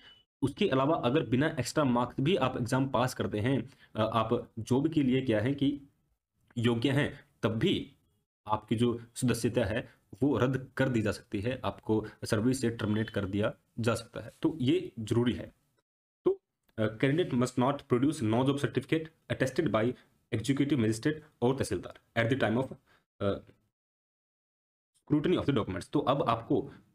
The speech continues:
वेरीफाई कब करवाना है, आपको सर्टिफिकेट को अटेस्टेड कब करवाना है, जिस टाइम पर डॉक्यूमेंट्स की क्या होगी, स्क्रूटनी होगी, उस टाइम पर आपको डॉक्यूमेंट्स को अपना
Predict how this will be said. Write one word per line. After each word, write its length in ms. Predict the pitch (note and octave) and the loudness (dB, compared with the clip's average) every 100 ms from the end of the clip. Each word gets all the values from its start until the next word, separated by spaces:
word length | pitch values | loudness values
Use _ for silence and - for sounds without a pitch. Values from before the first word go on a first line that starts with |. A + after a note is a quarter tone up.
| _ - | _ -14
वेरीफाई 380 | - C3 E3 E3 | -2 0 2 0
कब 200 | D#3+ D3 | 0 0
करवाना 260 | C#3 C#3+ | 0 2
है, 180 | C#3+ G3+ - | -2 -4 -2
आपको 360 | G#2 - A#2+ A#2 | -2 0 0 2
सर्टिफिकेट 480 | A#2 A#2 C3 B2 | 0 -2 -2 -2
को 100 | - | 0
अटेस्टेड 480 | B2+ - A#2 - E3 | -2 0 -2 0 0
कब 120 | C3+ | 2
करवाना 240 | B2+ A#2 A#2 | 2 0 0
है, 180 | D3+ - _ _ | -2 -6 _ _
जिस 140 | C3 - | -6 -2
टाइम 160 | G#2+ | -2
पर 80 | A2+ | 0
डॉक्यूमेंट्स 440 | A2 G#2 A#2 C3 | 0 0 0 0
की 140 | C3 A#2 | 0 0
क्या 140 | A2+ | 0
होगी, 280 | G2 G#2+ D3 - _ | 0 0 -2 -6 _
स्क्रूटनी 420 | - B2+ A2+ B2 | -2 0 2 0
होगी, 180 | G2+ B2+ | 2 0
उस 220 | - B2 | -2 -4
टाइम 140 | G2+ | -2
पर 100 | F#2+ | -2
आपको 200 | G#2 - | -4 -2
डॉक्यूमेंट्स 380 | G#2 G2 G2 F#2 | -4 -4 -6 -6
को 180 | B2+ - - _ _ - | -6 -8 -12 _ _ -18
अपना 220 | - G2 | -8 -6